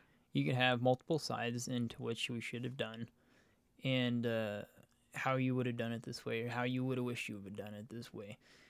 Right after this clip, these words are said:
And, um, I think that's where, like, when you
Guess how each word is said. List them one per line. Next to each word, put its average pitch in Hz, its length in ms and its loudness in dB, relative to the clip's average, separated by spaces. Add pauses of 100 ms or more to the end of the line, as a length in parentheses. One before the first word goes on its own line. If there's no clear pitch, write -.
(240)
And, 143 520 0
um, 117 340 -2 (1500)
I - 60 -6
think 151 240 0
that's 143 240 4
where, 131 400 0
like, 120 300 -4 (460)
when 135 200 2
you 127 600 0